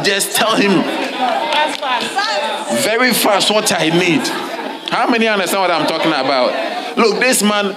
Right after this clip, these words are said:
if I don't take him, he can even travel. So as I have seen, let me tell them, "Look, I need a bicycle. I need a, a, I need a car. I need a loan. I need this. Can you help me? I want to travel." I wa-,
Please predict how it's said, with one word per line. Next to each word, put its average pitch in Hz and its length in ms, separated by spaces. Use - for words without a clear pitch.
if 320 220
I 175 120
don't 202 240
take 185 160
him, 180 80
he 170 120
can 170 240
even 202 340
travel. 175 480
So 208 240
as 269 280
I 175 200
have 156 220
seen, 180 300
let 220 200
me 185 120
tell 185 140
them, 160 160
"Look, 196 300
I 165 100
need 208 240
a 160 100
bicycle. 165 640
I 160 200
need 202 320
a, 160 400
a, 294 100
I 262 300
need 208 240
a 156 160
car. 165 320
I 147 140
need 202 260
a 165 120
loan. 165 440
I 151 120
need 196 280
this. 170 300
Can 180 200
you 202 100
help 175 200
me? 175 80
I 165 80
want 196 220
to 175 80
travel." 165 500
I 156 120
wa-, 160 320